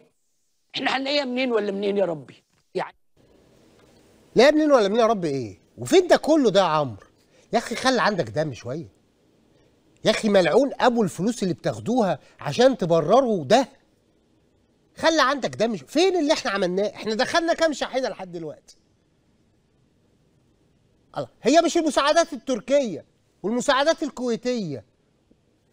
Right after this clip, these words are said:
Speaker 2: اللي أنا أعرفهم، يعني، وصلت مطار العريش من فترة ومنتظرة الدخول. لحم حي إيه اللي قطعنا منه يا عمرو؟ إلهي تتقطع وأنت حي يا أخي.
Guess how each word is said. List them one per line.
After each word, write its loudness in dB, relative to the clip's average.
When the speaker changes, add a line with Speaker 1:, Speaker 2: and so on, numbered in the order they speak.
Speaker 2:
اللي 6
أنا 6
أعرفهم، 4
يعني، 0
وصلت 4
مطار -4
العريش -4
من -6
فترة -6
ومنتظرة -6
الدخول. -12
لحم -2
حي 2
إيه 2
اللي 2
قطعنا 2
منه 0
يا 2
عمرو؟ -2
إلهي 4
تتقطع -4
وأنت -4
حي -4
يا -6
أخي. -14